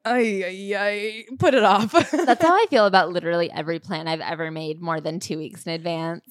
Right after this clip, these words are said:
Speaker 1: This is, I'm very excited. If you are listening and you are the person who's paying for this wedding, my mom and my dad, I am genuinely so excited.
Speaker 2: I'm also genuinely so excited.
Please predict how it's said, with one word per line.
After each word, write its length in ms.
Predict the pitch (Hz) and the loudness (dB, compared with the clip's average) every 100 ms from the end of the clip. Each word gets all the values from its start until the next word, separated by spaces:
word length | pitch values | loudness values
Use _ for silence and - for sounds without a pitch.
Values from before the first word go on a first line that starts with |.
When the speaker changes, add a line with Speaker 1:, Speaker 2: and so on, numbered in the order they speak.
| - | -6
Speaker 1:
This 240 | 202 277 | -2 -2
is, 140 | 254 202 | -2 -2
I'm 160 | 208 | 0
very 180 | 196 190 | 2 0
excited. 480 | 170 - 165 156 180 | 0 -2 -2 -2 -2
If 140 | 208 - | -4 -4
you 160 | 226 214 | -6 -4
are 280 | 202 202 | -4 -4
listening 520 | 135 208 202 214 185 185 | -6 -8 -8 -8 -10 -8
and 100 | 185 | -6
you 80 | |
are 60 | 175 | -6
the 80 | 170 | -6
person 260 | 185 175 | -8 -8
who's 100 | 175 | -10
paying 200 | - 175 | -8 -10
for 80 | 165 | -8
this 180 | 160 165 | -12 -10
wedding, 400 | 170 156 156 165 - _ _ - | -8 -8 -10 -14 -20 _ _ -20
my 80 | - | -20
mom 160 | - - | -20 -20
and 120 | - - | -20 -20
my 80 | - | -14
dad, 280 | 180 202 180 - - | -10 -10 -10 -12 -8
I 100 | 220 | -6
am 340 | 214 208 185 196 | -6 -10 -14 -16
genuinely 420 | 170 180 180 175 | -10 -10 -10 -14
so 140 | 175 | -14
excited. 280 | 160 165 156 | -12 -12 -6
Speaker 2:
I'm 160 | 208 247 | -6 -2
also 300 | 175 196 185 | -2 -2 -2
genuinely 400 | 175 170 170 180 | -2 -4 -6 -6
so 140 | 185 | -6
excited. 640 | - - 156 165 175 175 | -6 -6 -6 -4 -4 -6